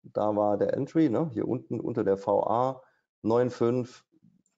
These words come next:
bis dreißig wären jetzt schon nochmal sechzig Punkte, ne, übrigens. So, aber wie gesagt, ich wollte es nicht mehr machen. Und der drückt auch ganz runter. Also das ist hier, würde ich jetzt hier auch behaupten, im M fünf, der drückt jetzt einmal ganz runter,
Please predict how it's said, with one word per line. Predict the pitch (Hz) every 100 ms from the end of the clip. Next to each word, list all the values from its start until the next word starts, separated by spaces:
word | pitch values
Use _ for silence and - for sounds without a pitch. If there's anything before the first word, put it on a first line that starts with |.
| _ _ _ _ _ _ _
bis | 101 107
dreißig | - 95 104 104 98
wären | 98 104
jetzt | 101
schon | 92
nochmal | 92 92
sechzig | 90 98 - -
Punkte, | 98 95 -
ne, | 82 117 -
übrigens. | 95 87 82 95 - - _ _ _ _ _ _ _ -
So, | 92
aber | 92
wie | 104
gesagt, | 98 101 - - _ _ _ _ _ _ _ _ _ -
ich | 95
wollte | 92 95
es |
nicht | 101
mehr | 85
machen. | 90 90
Und | 101
der | 107
drückt | 95 147
auch | 110 -
ganz | 123 117
runter. | 107 123 90 71
Also | - 101
das | 98 113
ist | 110 -
hier, | 120 113 - - _ _ _
würde | 101
ich | 98
jetzt | 101
hier | - 107
auch | -
behaupten, | 92 113 - 113
im | - 87
M | -
fünf, | - 139 143
der | - 104
drückt | 131 139
jetzt | 104 -
einmal | 113 104
ganz | 92 90
runter, | 95 185 160 156 147 -